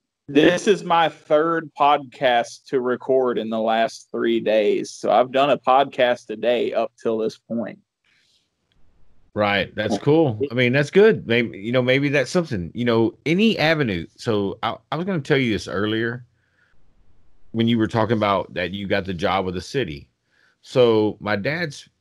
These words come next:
Speaker 2: so when my dad got in, into the, with the county,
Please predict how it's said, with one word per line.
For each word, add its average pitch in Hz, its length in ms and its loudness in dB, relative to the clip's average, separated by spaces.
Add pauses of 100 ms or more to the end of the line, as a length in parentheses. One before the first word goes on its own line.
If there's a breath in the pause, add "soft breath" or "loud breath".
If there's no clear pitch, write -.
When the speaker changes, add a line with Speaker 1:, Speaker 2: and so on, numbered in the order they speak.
(260)
Speaker 2:
so 123 200 -2
when 113 100 -2
my 120 120 -2
dad 180 260 -6
got 160 200 -6
in, 127 280 -6 (680)
into 107 380 -12
the, 92 180 -8 (340)
with 101 180 -6
the 87 60 -10
county, 135 560 -6